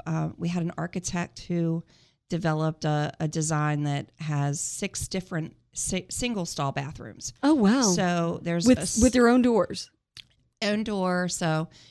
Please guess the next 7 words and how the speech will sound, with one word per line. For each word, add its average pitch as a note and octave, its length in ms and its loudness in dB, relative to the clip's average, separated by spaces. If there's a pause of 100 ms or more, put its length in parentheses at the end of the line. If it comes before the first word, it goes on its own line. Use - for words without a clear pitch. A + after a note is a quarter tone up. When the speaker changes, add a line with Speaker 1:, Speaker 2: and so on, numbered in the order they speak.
(160)
Speaker 1:
you D#3+ 100 -4
know, D3+ 380 -2 (640)
a F3+ 60 -12
full G3 240 -6
bathroom F3 480 -2
sink, E3 560 -4
um, D3+ 400 -4